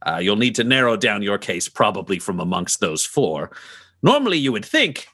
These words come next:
"Ah, one of them will be genetically modified, so it'll be easy to go, 'That one looks like a space marine, it's them.'" Unfortunately, uh, the leadership caste of all of the Artis system, because of their incredible wealth,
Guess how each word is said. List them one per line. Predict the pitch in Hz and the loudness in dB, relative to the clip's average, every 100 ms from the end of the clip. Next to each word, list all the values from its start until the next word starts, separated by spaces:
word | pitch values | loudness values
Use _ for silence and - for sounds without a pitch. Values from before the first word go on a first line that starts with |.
| - | -2
"Ah, | 294 339 285 170 101 - - _ | 0 2 0 0 -2 -6 -12 _
one | - 123 | -2 0
of | 123 | 2
them | 139 | 2
will | 139 127 | 2 0
be | 160 | 0
genetically | 131 160 175 160 160 | 0 0 2 2 2
modified, | 185 277 156 156 117 107 | 4 2 2 2 0 0
so | - | -2
it'll | 120 | 0
be | 139 208 | 0 0
easy | 277 135 | 0 0
to | 117 | 2
go, | 113 113 | 4 4
'That | 123 139 | 2 0
one | 135 139 | -2 0
looks | 160 - | -2 2
like | 180 165 | 0 0
a | |
space | - 277 214 | 2 2 2
marine, | 175 196 233 | 0 0 0
it's | 180 220 | -2 2
them.'" | 294 139 87 _ _ _ _ _ _ _ | 0 0 -6 _ _ _ _ _ _ _
Unfortunately, | 208 196 415 311 165 131 120 117 - - | 0 4 4 2 -2 -2 -2 -2 -6 -4
uh, | 123 | -2
the | 123 | 2
leadership | 165 311 - - - | 2 2 0 -2 -4
caste | - 90 101 - - | -2 -2 0 -2 -6
of | - 87 80 - - - _ | -10 -8 -8 -10 -12 -16 _
all | 90 95 | -4 -2
of | 92 | 2
the | 107 | 2
Artis | 98 - 302 - | 2 2 0 2
system, | - - 113 110 - - - _ _ _ | 0 0 -2 -4 -8 -20 -20 _ _ _
because | - 151 349 277 | -2 2 2 2
of | |
their | 208 202 | 2 2
incredible | 151 208 185 147 135 | 2 2 2 0 0
wealth, | 156 143 - | 2 0 -2